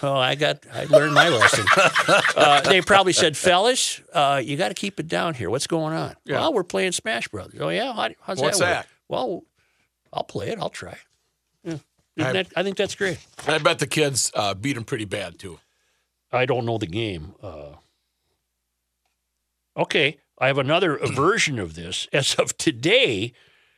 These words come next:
Speaker 1: the Facebook video has been viewed more than two hundred and sixty thousand times.
Speaker 2: Okay. That's an update from
Speaker 1: On the
Speaker 2: seventy-five.
Speaker 1: popular website Reddit, an image of the cops playing with the young men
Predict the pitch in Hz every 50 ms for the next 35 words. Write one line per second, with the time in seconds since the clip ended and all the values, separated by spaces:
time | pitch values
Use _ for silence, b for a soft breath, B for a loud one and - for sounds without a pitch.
0 | _ _ _ _ _ _ 127 143 - - 196 214 233 - - 240 220 214 175 160
1 | 190 190 185 185 185 185 170 143 131 151 143 135 123 135 156 165 170 165 147 143
2 | 151 151 147 139 135 - - - _ - - 226 214 170 196 196 196 196 185 139
3 | - 143 143 139 - - - 185 - - - 190 175 131 - - - - 151 175
4 | 208 208 185 131 107 87 71 - - - - - - - - - 92 101 - -
5 | 123 120 123 170 190 - _ - 107 123 - - 123 120 107 - - 110 101 -
6 | - 104 131 139 - 139 120 95 160 170 185 196 - 190 175 165 151 156 160 147
7 | - - 156 139 131 107 110 113 127 151 190 202 123 101 98 - - 113 113 127
8 | 147 156 175 170 156 120 131 120 117 117 - - 127 123 123 - - - - 131
9 | 131 135 135 123 120 110 - 117 107 113 120 120 120 113 110 110 110 107 107 113
10 | 110